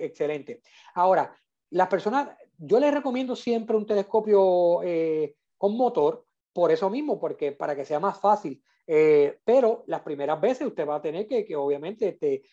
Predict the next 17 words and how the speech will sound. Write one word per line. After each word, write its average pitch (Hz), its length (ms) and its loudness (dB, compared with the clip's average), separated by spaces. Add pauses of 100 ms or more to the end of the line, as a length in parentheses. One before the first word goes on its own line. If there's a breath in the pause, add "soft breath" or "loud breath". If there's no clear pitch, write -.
(140)
buscar, 151 420 -2
eh, 139 720 0
eh, 135 300 -6
alinear 147 400 -6
el 180 100 -2
telescopio, 208 800 0 (200 soft breath)
buscar 143 300 -6
el 165 80 0
objeto 220 680 0
y 156 340 -6 (140 soft breath)
alinear 156 360 -2
el 190 120 2
finder, 208 400 0
que 160 100 -6
es 151 60 -4
un 170 80 -10
telescopito 185 680 0